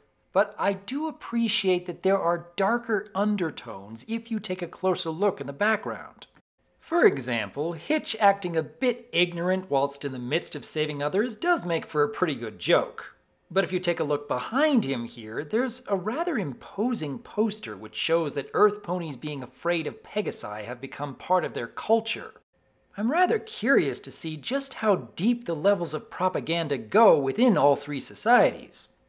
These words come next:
I mean, just as we had been predicting from a long while back,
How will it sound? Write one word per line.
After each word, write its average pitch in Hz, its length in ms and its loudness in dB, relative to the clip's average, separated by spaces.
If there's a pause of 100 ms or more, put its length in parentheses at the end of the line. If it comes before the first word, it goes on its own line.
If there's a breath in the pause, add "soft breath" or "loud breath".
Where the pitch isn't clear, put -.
(100)
I 190 120 -4
mean, 170 320 -4 (160)
just 180 260 6
as 139 140 -6
we 151 100 -2
had 147 120 0
been 131 160 -2
predicting 143 580 -4
from 127 180 -6
a 123 40 -2
long 123 260 -2
while 110 240 0
back, 160 380 2